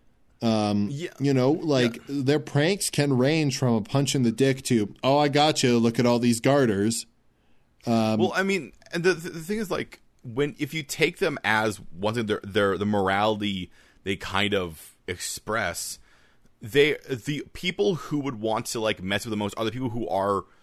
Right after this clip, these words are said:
Speaker 2: like, get rich quick
Speaker 1: Yeah, th-, they're the people who
Speaker 2: people.
Speaker 1: are greedy.
Speaker 2: Yeah, like, like,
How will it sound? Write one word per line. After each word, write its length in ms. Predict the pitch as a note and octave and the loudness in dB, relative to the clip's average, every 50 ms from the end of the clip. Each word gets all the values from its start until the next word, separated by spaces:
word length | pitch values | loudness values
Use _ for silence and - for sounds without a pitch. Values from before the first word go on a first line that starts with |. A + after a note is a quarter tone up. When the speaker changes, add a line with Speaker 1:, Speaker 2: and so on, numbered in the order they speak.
| _ _ _ _ | _ _ _ _
Speaker 2:
like, 280 | - E2+ F2 - - - _ _ _ _ _ - A2 F#2 | -6 -4 -4 -4 -6 -12 _ _ _ _ _ -18 -10 -2
get 260 | - A2+ A2 A2+ - A2 | 0 2 2 2 0 -2
rich 300 | A#2+ A2+ - - - - | -4 -4 -4 -4 -8 -8
quick 560 | - - A2+ G#2 F#2+ F#2 - - - - - _ _ _ _ _ _ _ _ _ _ - | -6 -2 0 0 0 0 -4 -10 -16 -18 -20 _ _ _ _ _ _ _ _ _ _ -2
Speaker 1:
Yeah, 160 | D#3+ E3 D3+ | 2 2 4
th-, 140 | C3 C3+ A#2+ | 2 2 0
they're 200 | D3 D3 E3 F3 | 2 2 2 4
the 100 | F3 F3 | 2 2
people 300 | - D#3+ D#3+ D3+ D#3 D3 | 2 2 2 4 4 2
who 60 | - | 4
Speaker 2:
people. 140 | D3+ C#3+ B2+ | 4 4 4
Speaker 1:
are 40 | A#2 | 2
greedy. 520 | A2 - C3+ D#3+ E3+ A#2+ F2+ D#2+ D#2 D#2+ - _ _ _ _ _ _ _ - _ _ _ _ _ _ | 2 2 2 2 2 2 0 -4 -10 -14 -20 _ _ _ _ _ _ _ -20 _ _ _ _ _ _
Speaker 2:
Yeah, 340 | - - C#3 C3 G#2 E2 C#2+ - - - - | -6 -2 0 2 2 0 -2 -6 -10 -8 -4
like, 120 | A2+ B2+ | -4 -2
like, 280 | C3 C3+ C#3 C#3+ D3 | -2 -2 -2 -2 -2